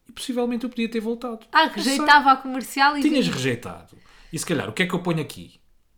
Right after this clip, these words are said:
Speaker 1: Hum, deixa ver.
Speaker 2: Interesses. Rui Simões.
Speaker 1: Diz,
Speaker 2: Não
Speaker 1: estou a
Speaker 2: tenho uma
Speaker 1: dizer.
Speaker 2: parte do casal, tenho outra. Não,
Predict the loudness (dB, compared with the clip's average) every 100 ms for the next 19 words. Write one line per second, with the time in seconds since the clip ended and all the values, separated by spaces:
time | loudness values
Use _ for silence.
0 | _ -12 -10 -12 _ _ -4 0 0 0
1 | -2 -12 -20 -6 -6 -4 -6 -4 -6 -8
2 | -12 -20 _ -12 -10 -10 -14 -8 -8 -6
3 | -4 -2 -2 0 0 0 -2 -2 -2 -2
4 | -4 -8 -8 -8 -12 -14 -18 -20 -20 -18
5 | -14 -14 -10 -8 -8